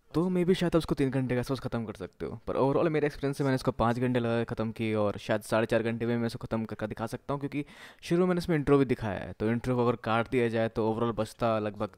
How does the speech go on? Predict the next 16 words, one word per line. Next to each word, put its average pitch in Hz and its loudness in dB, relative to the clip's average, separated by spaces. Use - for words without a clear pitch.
पौने 120 2
चार, 110 0
पौने 127 2
पाँच 120 -2
या 113 0
साढ़े 120 2
चार 117 0
या 120 2
चार 120 2
घंटे 120 0
के 113 -2
आसपास 110 -6
का 117 -4
गेम 101 -6
प्ले - -10
है। - -10